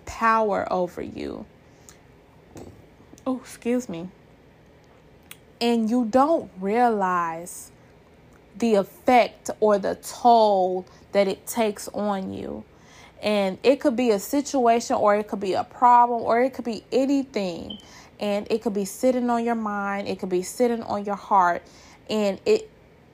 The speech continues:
eventually shows on the outside. And then your energy and your vibes and everything is thrown off.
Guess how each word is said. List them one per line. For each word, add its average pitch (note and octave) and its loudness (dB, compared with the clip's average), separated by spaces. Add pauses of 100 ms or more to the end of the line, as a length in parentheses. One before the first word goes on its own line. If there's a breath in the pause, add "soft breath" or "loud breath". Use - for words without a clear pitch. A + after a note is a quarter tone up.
eventually A3 0
shows A#3+ 2
on G3+ -2
the G3+ -6
outside. G3+ 0
And G3+ -4
then A3 -2 (320 loud breath)
your F#3+ -2
energy A3+ 0
and F#3 -2
your E3+ -4
vibes G3 2
and F3+ -8
everything C4 -2
is G3+ -8 (100)
thrown A3 -4 (300)
off. A3+ 2